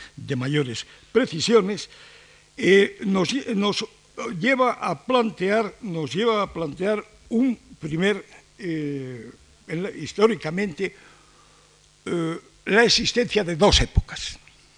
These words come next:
Por lo que se refiere al poder, hay en la historia dos grandes épocas y no hay más.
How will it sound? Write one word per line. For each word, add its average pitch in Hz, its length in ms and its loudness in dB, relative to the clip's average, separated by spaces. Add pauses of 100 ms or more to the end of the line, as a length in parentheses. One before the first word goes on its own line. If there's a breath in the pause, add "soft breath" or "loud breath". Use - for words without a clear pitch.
(1200)
Por 139 140 -8
lo 151 100 -2
que 135 100 -10
se 143 120 -6
refiere 196 360 2
al 175 220 2
poder, 180 340 0 (760 loud breath)
hay 170 240 2
en 139 120 -2
la 147 80 -8
historia 240 640 -2 (100)
dos 190 440 0 (540)
grandes 185 440 2
épocas 214 500 -2
y 196 140 0
no 214 280 8
hay 185 140 6
más. - 460 -6